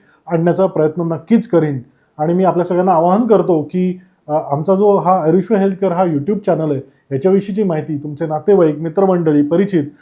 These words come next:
यांना देखील द्या, जेणेकरून हा व्हिडिओ, ही माहिती मी अधिकाधिक लोकांपर्यंत पोहोचवू शकेल आणि त्यातून, अ, काही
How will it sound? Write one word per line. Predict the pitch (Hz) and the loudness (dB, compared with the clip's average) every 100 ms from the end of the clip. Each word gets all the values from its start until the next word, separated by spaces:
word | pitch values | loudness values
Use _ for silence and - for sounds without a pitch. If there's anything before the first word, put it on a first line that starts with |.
| _ - | _ -6
यांना | 151 190 | -2 0
देखील | 185 180 208 | 0 0 2
द्या, | 170 151 - _ 139 | 2 0 -6 _ -2
जेणेकरून | 156 196 226 185 170 143 170 | 2 2 4 4 2 0 2
हा | 196 | 2
व्हिडिओ, | 180 151 160 156 | 4 2 2 0
ही | 160 | -4
माहिती | 156 151 151 165 | -6 -6 -6 -6
मी | 165 | -6
अधिकाधिक | 160 147 160 170 214 | -6 -4 -2 -2 -2
लोकांपर्यंत | 165 180 180 180 190 196 | -2 -2 -4 -2 -2 -2
पोहोचवू | 180 170 147 175 | -4 -4 -6 -6
शकेल | 151 151 143 127 _ _ _ 147 | -4 -4 -4 -6 _ _ _ -4
आणि | 156 175 175 | -2 -2 -2
त्यातून, | 170 151 220 214 202 | -2 0 0 0 -4
अ, | 175 165 | -4 -4
काही | 160 160 170 196 | -4 -4 -2 -2